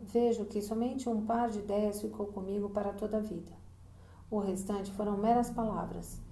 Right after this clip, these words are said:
e fico feliz de não ter dado atenção à maioria.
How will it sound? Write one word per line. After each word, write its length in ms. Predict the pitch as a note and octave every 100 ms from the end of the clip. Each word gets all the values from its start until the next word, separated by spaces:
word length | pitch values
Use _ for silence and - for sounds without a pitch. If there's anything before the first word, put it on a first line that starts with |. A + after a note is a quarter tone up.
| - - -
e 60 | B3
fico 260 | C#4 C4+
feliz 580 | - C#4+ B3 F#3+ F#3+ -
de 120 | - G#3+
não 220 | G#3+ G#3
ter 120 | G#3
dado 280 | G#3 G3+ G3
atenção 460 | G3 G3 F#3+ G#3+
à 60 | G#3
maioria. 520 | G#3 A#3 A#3 F3 -